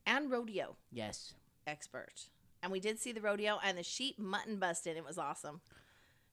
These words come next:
Speaker 1: Boy, those kids can hang on to those sheep forever.
Speaker 2: All right, enough about the fair. I don't care about the fair.
Speaker 1: You started it.
Speaker 2: No, I just wanna know where you got the ring. That's all that matters to me.
Speaker 1: All right.
Speaker 2: Anyway,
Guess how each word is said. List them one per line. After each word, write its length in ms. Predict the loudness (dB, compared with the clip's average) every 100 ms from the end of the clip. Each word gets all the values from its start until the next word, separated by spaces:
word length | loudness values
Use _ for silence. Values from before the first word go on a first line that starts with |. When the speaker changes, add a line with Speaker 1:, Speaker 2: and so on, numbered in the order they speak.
| 2
Speaker 1:
Boy, 140 | 4
those 180 | 6 4
kids 220 | 0 -2
can 140 | -2 -2
hang 180 | -2
on 140 | 0 -2
to 100 | 0
those 160 | -2
sheep 320 | -2 -4 -6 -4
forever. 160 | -6 -6 -8 -6 -8 -8 -10 -12 -16 _ _ _ _ _ _ _ -2
Speaker 2:
All 60 |
right, 240 | 0 0 -4 _
enough 220 | 0 0 2
about 220 | 0 0
the 80 | -2
fair. 360 | 0 0 -2 -4
I 60 | -6
don't 100 | -4
care 140 | -6
about 220 | -6 -6
the 60 | -8
fair. 160 | -4 -2
Speaker 1:
You 40 |
started 460 | 0 2 2 2 0
it. 220 | 0 0
Speaker 2:
No, 360 | -2 0 0 -2 -4
I 80 | -2
just 160 | -2
wanna 220 | 0 0 0
know 100 | 0
where 80 |
you 120 | -2 -2
got 200 | -4 -4
the 60 |
ring. 300 | -6 -6 -8
That's 160 | -8 -6
all 120 | -4
that 80 | -4
matters 300 | -8 -8 -10
to 120 | -8
me. 200 | -8 -10 -14 _ -16
Speaker 1:
All 180 | -12 -10
right. 220 | -10 -12 -6 0
Speaker 2:
Anyway, 480 | 2 4 4 2